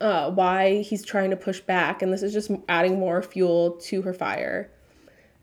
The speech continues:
And he's concerned because the winter after her hysterectomy, she woke up profusely bleeding and left, like, he found her unconscious in their bathroom and had to rush her to the E R. And so he's, like, saying that's why she goes to Florida every year, is because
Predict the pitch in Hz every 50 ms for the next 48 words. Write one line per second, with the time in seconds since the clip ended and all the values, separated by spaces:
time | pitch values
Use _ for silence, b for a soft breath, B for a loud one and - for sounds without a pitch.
0 | _ _ 220 220 214 214 208 208 202 202 202 202 - - - 247 262 269 269 -
1 | 269 262 - 240 214 208 208 214 196 208 202 202 190 185 190 - - 202 190 196
2 | 196 202 226 220 - 175 180 190 - 202 190 196 196 190 208 202 208 - 202 208
3 | - 208 - 214 202 185 185 185 185 185 b b b b b b b b - -
4 | - 226 226 226 220 220 220 220 196 196 - - - 214 202 - - 202 196 196
5 | - - 202 196 185 185 185 175 175 180 180 180 190 202 220 254 285 294 285 b
6 | b b b b b b b _ - 220 214 208 208 202 196 196 - - - -
7 | - _ _ _ _ - 226 226 208 190 - - - 220 208 - 196 185 196 214
8 | 208 190 190 185 - 180 170 185 180 208 196 - 190 190 175 175 180 170 175 185
9 | - 196 185 185 185 185 185 175 180 180 175 170 175 - 190 185 185 185 165 -
10 | 180 180 190 208 214 202 185 180 175 185 185 b b b b b b b b b
11 | b b _ - 220 214 214 208 202 202 196 196 196 190 190 185 190 - - -
12 | - - 220 220 220 220 220 202 208 - 214 196 190 190 190 190 170 180 180 -
13 | 175 180 180 - 180 185 180 185 - - 175 175 180 190 156 196 214 220 220 226
14 | 226 220 214 214 214 208 196 196 185 185